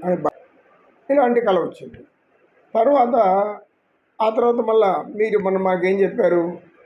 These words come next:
అక్కడ వసుముఖ ద్రోణ అనేటువంటి ఒక మహాభక్తుడు, అంటే ఆయన దశరథుడు శ్రీరాముని యొక్క ప్రేమ పొందలేక అలా చనిపోయాడు కనుక తనకు కూడా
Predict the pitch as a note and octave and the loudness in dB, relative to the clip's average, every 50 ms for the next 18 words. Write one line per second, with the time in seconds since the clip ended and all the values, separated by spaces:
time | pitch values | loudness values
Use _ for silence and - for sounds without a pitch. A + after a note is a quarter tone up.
0 | _ _ _ - G3+ F#3 - - F#3+ D#3+ C3+ - - - - _ _ _ - - | _ _ _ -6 -6 -2 0 0 0 0 0 -2 -6 -12 -20 _ _ _ -20 -20
1 | - - _ _ _ - _ - - - D3+ E3+ F#3 A3 A3 G#3 G3 - G3 E3 | -20 -20 _ _ _ -20 _ -20 -8 -6 -4 0 2 2 2 2 0 0 -2 -2
2 | - - - - _ _ E3+ D3+ E3+ F#3 F#3 F#3 F3+ F3+ C#4+ - - - F3 F3 | -2 -4 -10 -16 _ _ -12 -4 -2 0 0 0 0 -2 -4 -6 -6 -6 -4 -4
3 | F3 E3+ F3+ F3 F3 F3 F3 G3 F#3 E3+ E3 E3 F3 D#3+ D3+ - D#3 E3 F3 F#3+ | -2 -2 0 0 0 0 0 0 0 0 0 -2 -2 -4 -4 -4 -2 0 0 0
4 | F#3 F3+ E3+ - - - A3+ F#3+ D#3 - - - _ _ _ _ _ _ - - | 0 0 -2 -4 -4 -4 -4 -4 -4 -6 -10 -16 _ _ _ _ _ _ -20 -20
5 | - _ - G3+ - B3+ A#3 F3+ F3+ A3+ - - - - _ - E3 F#3 G3+ A3 | -18 _ -12 -4 0 0 2 2 0 -2 -4 -6 -12 -20 _ -6 -2 -2 0 0
6 | G#3+ F#3 D#3 D#3+ D#3+ D#3+ - A#3+ B3 C4 B3+ C4 B3 G#3 G3 A3 A3 - - - | -2 -2 -2 -2 -2 -2 -4 -4 -4 -2 -2 0 2 2 2 0 0 -4 -8 -18
7 | _ _ _ - - _ G#3 F3 F3 G3 G#3 G#3+ G#3+ A3 A3 A3+ A3+ A3+ A3 A3 | _ _ _ -20 -20 _ -2 0 2 2 2 2 2 0 0 0 2 2 2 2
8 | - - A#3 G#3 F#3 A#3 G#3 G#3+ G#3+ G#3+ G3 F#3+ F#3 F3+ F#3 G3 G#3 G#3 G3+ G3 | 0 -4 -6 -6 -4 -2 -2 0 0 -2 -2 -4 -4 -2 -2 0 0 2 0 0
9 | G3 G#3+ G#3 F3 D#3+ F3 F3+ F3+ F3+ - - _ _ _ _ - A3+ G3+ G#3 F#3+ | 0 0 0 0 0 0 -2 -4 -6 -10 -16 _ _ _ _ -2 0 2 2 2
10 | D#3+ C#3+ - - - - _ _ - - - _ - F3+ F#3 F#3 G3+ A3 A3 G#3+ | 0 0 -4 -6 -10 -14 _ _ -20 -20 -16 _ -2 -2 0 2 4 4 4 4
11 | G3+ F#3 F3+ F#3 F#3 G3 F#3 G#3+ E3+ D#3+ E3 F3+ F3+ F3+ - - _ _ _ _ | 2 0 0 -2 -2 -2 0 0 0 0 0 -2 -4 -6 -12 -18 _ _ _ _
12 | _ _ - F#3 G#3 A3+ A#3 F#3+ A3+ A#3+ A3+ A3+ G3+ F#3+ F#3 F#3+ F#3 E3+ | _ _ -2 0 0 0 0 0 0 2 2 4 2 2 2 0 -2 -4